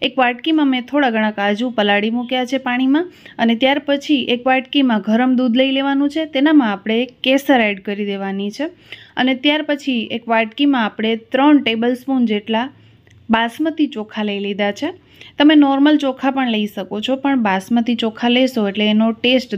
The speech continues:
દૂધ પાકનો સરસ એવો આવશે. તો ત્રણ ચમચી જેટલા આપણે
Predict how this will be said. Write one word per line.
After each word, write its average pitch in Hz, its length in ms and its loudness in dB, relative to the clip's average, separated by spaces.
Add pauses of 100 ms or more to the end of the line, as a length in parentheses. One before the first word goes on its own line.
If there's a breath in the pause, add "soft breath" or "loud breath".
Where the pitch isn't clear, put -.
દૂધ 233 220 0
પાકનો 233 320 2 (100)
સરસ 202 360 -2
એવો 202 180 -4
આવશે. 185 280 0 (400 loud breath)
તો 285 100 0 (140)
ત્રણ 302 320 0
ચમચી 277 360 0
જેટલા 277 360 2
આપણે 220 340 -2